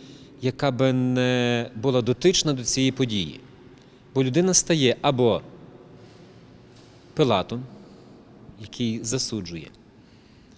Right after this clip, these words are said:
або Синедріоном, який так само видає на розп'яття Христа,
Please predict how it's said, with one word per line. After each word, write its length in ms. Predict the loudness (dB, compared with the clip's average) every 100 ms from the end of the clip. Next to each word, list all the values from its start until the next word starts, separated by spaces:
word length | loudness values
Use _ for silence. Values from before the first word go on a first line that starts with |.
| -20 -20 -20 -20 -20 -4
або 600 | -2 2 2 4 4 0 -4
Синедріоном, 800 | -2 2 4 6 8 6 2 -4 -10 -20 -16 -16
який 220 | -8 -6
так 160 | -2
само 360 | -2 0 -2 -4 -6 -4
видає 500 | 0 2 2 0 -2 -12 -20 -20 -20 -6
на 340 | -4 -2 -4 -10 -6
розп'яття 680 | -2 -2 0 0 0 -2 -8 -6
Христа, 480 | -2 0 2 -2